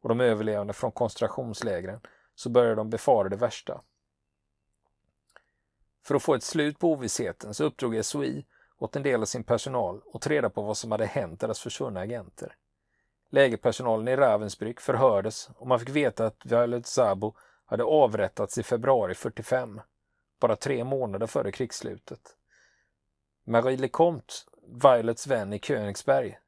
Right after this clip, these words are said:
överlevde kriget, och när hon via de brittiska militärmyndigheterna försökte sätta sig i förbindelse med Violets familj avråddes hon från att ta kontakt med dem.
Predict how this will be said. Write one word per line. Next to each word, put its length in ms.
överlevde 520
kriget, 540
och 100
när 80
hon 280
via 200
de 160
brittiska 500
militärmyndigheterna 1120
försökte 420
sätta 340
sig 140
i 40
förbindelse 600
med 200
Violets 500
familj 580
avråddes 600
hon 200
från 200
att 80
ta 100
kontakt 420
med 160
dem. 140